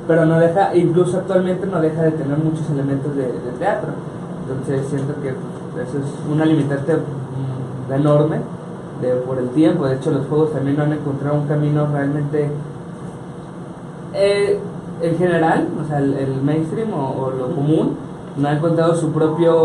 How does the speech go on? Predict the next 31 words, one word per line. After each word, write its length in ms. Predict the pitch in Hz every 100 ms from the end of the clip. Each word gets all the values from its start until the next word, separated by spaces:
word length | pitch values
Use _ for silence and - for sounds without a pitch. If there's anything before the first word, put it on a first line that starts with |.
| 151 -
identidad 640 | 151 143 135 143 139 143 -
como 220 | 156 135
tal, 280 | - 180 147
porque 200 | 135 139
muchos 280 | 139 139 156
van 200 | 147 147
por 120 | 156
el 80 | 143
lado 280 | 135 147 151
de, 200 | 139 - - - - -
sí, 140 | 294 311
me 160 | -
quiero 540 | - 185 208 185 156 - - - - - - -
jugar 280 | 151 165 170
Mario 200 | 175 170
Bros 300 | 165 160 151
y, 160 | 139 - - 147
ay, 280 | 190 185 165
qué 60 |
padre, 380 | - 180 185 190
y 80 | 156
luego 180 | 151 156
ya 40 |
no 100 | 156
voy 120 | 156
a 40 | 156
dormir 340 | 135 135 127 127 - -
antes 200 | 135 147
de, 260 | 135 127 127 147
después 240 | 139 143 156
de, 680 | - - 240 - - -